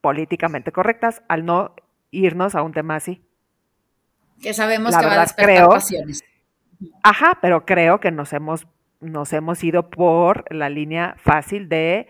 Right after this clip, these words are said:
Speaker 1: ser muy políticamente correctas y no hablar de ciertos temas que creo que muchas personas desearían, pues, no, no es que desearían escuchar nuestra opinión, sino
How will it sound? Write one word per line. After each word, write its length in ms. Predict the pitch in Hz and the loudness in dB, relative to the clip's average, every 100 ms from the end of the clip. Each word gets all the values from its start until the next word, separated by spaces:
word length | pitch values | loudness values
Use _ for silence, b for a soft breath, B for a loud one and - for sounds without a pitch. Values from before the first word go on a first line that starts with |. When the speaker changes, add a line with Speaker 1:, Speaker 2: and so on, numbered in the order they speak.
| b | b
Speaker 1:
ser 280 | - 170 165 - | -6 -6 -6 -6
muy 240 | 185 262 | 0 2
políticamente 640 | 294 233 226 220 214 220 | 4 2 -2 -4 -4 -4
correctas 440 | 226 226 214 214 214 | -2 -2 -2 -4 -6
y 100 | 175 | -8
no 100 | 165 | -2
hablar 220 | 160 175 | 0 -2
de 60 | 170 | -4
ciertos 400 | 175 170 170 - | -8 -8 -8 -10
temas 360 | 165 165 226 b b b _ | -8 -6 -8 b b b _
que 260 | - 165 - | -6 -6 -2
creo 520 | 170 165 170 220 - | 0 2 4 4 2
que 100 | 165 | -4
muchas 360 | 151 165 175 | -2 -6 -6
personas 400 | - 156 156 165 165 | -6 -6 -4 -6 -6
desearían, 600 | 147 143 139 156 151 - _ _ _ _ _ _ | -6 -4 -2 -2 -4 -10 _ _ _ _ _ _
pues, 240 | - 185 180 | -2 -2 4
no, 140 | 220 | 4
no 100 | 226 | 6
es 80 | 247 | 4
que 100 | 294 | 4
desearían 380 | 226 175 175 220 | 2 0 -2 -2
escuchar 320 | 202 165 220 | -2 0 0
nuestra 200 | 208 185 | 2 0
opinión, 320 | - 226 247 | -2 0 0
sino 300 | 185 190 185 | -2 0 0